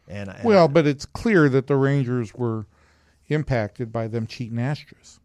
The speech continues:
Speaker 1: Yeah, that's right. That's right. It was all about the Astros.
Speaker 2: <laughs> Yep.
Speaker 1: All right. So
Speaker 2: All right,
Speaker 1: let-
Speaker 2: so,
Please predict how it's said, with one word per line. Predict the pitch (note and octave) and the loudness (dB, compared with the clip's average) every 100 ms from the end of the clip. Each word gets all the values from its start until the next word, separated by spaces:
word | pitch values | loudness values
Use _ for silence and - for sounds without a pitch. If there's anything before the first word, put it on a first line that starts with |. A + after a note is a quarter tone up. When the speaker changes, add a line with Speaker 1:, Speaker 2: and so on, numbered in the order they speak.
| _ | _
Speaker 1:
Yeah, | C#3+ A3 | -2 -2
that's | - | -4
right. | A#3 A3 - | -12 -12 -18
That's | B2 | -18
right. | C3 | -18
It | A2+ | -18
was | C3+ | -10
all | B2+ | -10
about | B2+ B2 | -8 -12
the | A#2 | -10
Astros. | G#2+ G2+ - | -12 -12 -14
Speaker 2:
<laughs> | - | -14
Yep. | - _ _ _ _ _ _ _ - | -16 _ _ _ _ _ _ _ -2
Speaker 1:
All | G#3 | 2
right. | F#3 F3 | 2 0
So | - F3 | 2 6
Speaker 2:
All | |
right, | F#3 E3+ | 6 4
Speaker 1:
let- | |
Speaker 2:
so, | - F3 E3 | 0 0 0